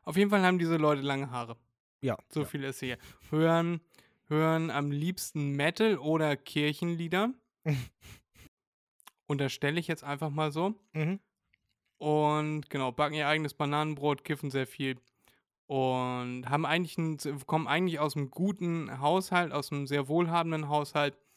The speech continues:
Speaker 1: aber lehnen das alles ab und, äh, sind eher für,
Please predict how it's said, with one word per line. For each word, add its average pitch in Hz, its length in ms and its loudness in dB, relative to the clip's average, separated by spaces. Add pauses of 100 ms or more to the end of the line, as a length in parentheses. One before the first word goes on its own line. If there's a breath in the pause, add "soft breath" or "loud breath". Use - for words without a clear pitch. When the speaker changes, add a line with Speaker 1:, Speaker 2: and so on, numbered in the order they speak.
(440 soft breath)
Speaker 1:
aber 139 420 2
lehnen 156 300 2
das 143 160 0
alles 143 480 -4 (120)
ab 156 340 0
und, 135 680 -2
äh, 135 240 -8
sind 143 220 -4
eher 135 280 -2
für, 131 480 -4